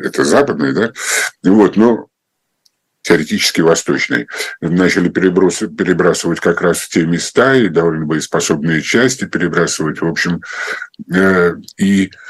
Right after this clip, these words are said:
<coughs> это означает, что меняется динамика всего процесса. Вот сейчас, ровно в эти, а, эту неделю, там, следующую неделю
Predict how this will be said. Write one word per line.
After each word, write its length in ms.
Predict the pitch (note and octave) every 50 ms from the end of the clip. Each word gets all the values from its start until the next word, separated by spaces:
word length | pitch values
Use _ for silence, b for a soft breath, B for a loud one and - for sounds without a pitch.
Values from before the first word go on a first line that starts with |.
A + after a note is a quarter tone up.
| B B B B B _ -
<coughs> 1080 | - - G3+ - - - A#3 A3+ A3 E3 C3+ - - - - - D3+ C#3 C#3 - - - E3+ - - _ _ _ _ _ _ - B B B B B B B B B _ _ _ -
это 400 | G2 F#2 G2 F#2+ F2+ - A2+ G#2
означает, 840 | F#2+ F#2+ G#2 G#2 G2 F#2+ - - - G#2 G#2 G#2+ G#2+ A2 A2 - - _ _ _ _ _ _ _ _ _ _ _ _ _ _ _ _ - G2
что 680 | - - - - - _ - - A#2 A2 G#2+ G#2+ G#2 G2 G2+ - _ _ _ _ _ _ _ _ _ _ _ _ _ _ _ _ -
меняется 600 | - F#2+ F#2+ G#2+ A#2 B2+ A#2+ A2+ A2 - - G#2+
динамика 560 | G#2 G2+ A#2 B2 C3 B2 A#2 G#2+ G2 - A2
всего 320 | F2+ - - A2 G#2 G#2 G2
процесса. 600 | - - G#2 G#2 - - - G#2+ E2+ - - -
Вот 160 | D#2 D#2+ -
сейчас, 520 | - - - - G#2 G2+ F#2 - - - _ -
ровно 540 | - - E2+ F2+ G2+ G2+ F#2 F2 D#2 D#2
в 120 | C#2 C#2+ E2+
эти, 380 | E2+ D#2+ D2+ - D2+ C#2 C#2 _ _ _ _ B B B B B B B -
а, 460 | C#2+ D2+ D2 C#2+ C#2 C2+ C2+ C2+ C2 - C2 - _ _ -
эту 260 | D#2 D#2+ D2+ - D2+
неделю, 580 | D2 D2 D2 C2+ C2+ F2+ G2 F#2+ F#2 F2+ E2+ D#2
там, 400 | - - E2 D2 C#2 C2+ C2 B1+
следующую 580 | - - E2+ F2 D#2 D2+ C#2 - - - E2
неделю 460 | D#2+ D#2+ D#2+ F#2 F2+ E2+ D#2 C#2+ -